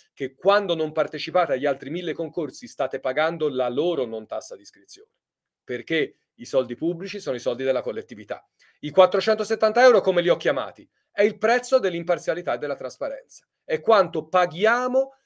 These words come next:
per fare in modo di garantire che non ci vada il figlio del sindaco, l'amante dell'assessore, il parente del dirigente, che il pubblico concorso si svolga regolarmente. Ed anche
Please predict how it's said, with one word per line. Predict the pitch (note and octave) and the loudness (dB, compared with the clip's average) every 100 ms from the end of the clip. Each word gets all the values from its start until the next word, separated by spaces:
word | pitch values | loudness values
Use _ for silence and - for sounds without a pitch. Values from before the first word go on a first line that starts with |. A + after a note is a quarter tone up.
| _ | _
per | - D#3+ D#3 | -6 -4 0
fare | E3 E3 | 0 0
in | D#3+ | 0
modo | F#3 F#3 B2+ G2+ - | 6 6 4 -4 -14
di | - B2+ | -14 -2
garantire | C#3 C#3 C3+ C#3 G3+ D#3 A2+ | 0 0 -2 -6 -8 -6 -6
che | - | -8
non | B2 B2 | -8 -8
ci | - C#3 | -8 0
vada | E3 D#3+ G#2+ | 2 2 0
il | G#2 A2 | -6 -12
figlio | - C3+ C#3+ | -16 -10 -6
del | C#3 C#3+ | -6 -6
sindaco, | - C#3+ C#3 C3 C3+ | -8 -8 -6 -4 -2
l'amante | C3 C3+ C3+ C3+ | -2 -2 -6 -6
dell'assessore, | C3+ C3+ - C#3 - C3+ C3+ C3+ C3+ - _ - | -4 -6 -6 -12 -8 -2 -2 0 -4 -6 _ -14
il | C#3+ | -10
parente | C#3 C#3+ D3 C#3+ C#3 D3 C#3 _ _ | -2 2 2 0 -2 0 -2 _ _
del | _ C#3+ C#3+ C#3 C#3 | _ 2 2 4 2
dirigente, | C3+ C#3+ C3+ C#3+ C#3+ C#3+ C#3 C#3+ C3+ _ _ _ | 0 -8 -2 2 2 0 -2 -2 -2 _ _ _
che | - | 0
il | F3 | 0
pubblico | E3+ A#3 G3 G#3 G3+ | 0 -8 -6 -4 -2
concorso | A3 G#3+ A#3 A3+ | -2 -2 -4 -4
si | A#3+ A3+ | -12 -8
svolga | C#3+ C3 B2+ C#3+ | 0 0 2 -2
regolarmente. | D3 C3+ C3 B2 G#2+ G2+ - - | 0 0 0 -2 -8 -18 -20 -8
Ed | F3 | 0
anche | G3+ B3+ G#3+ - D3 | 6 6 4 -2 -6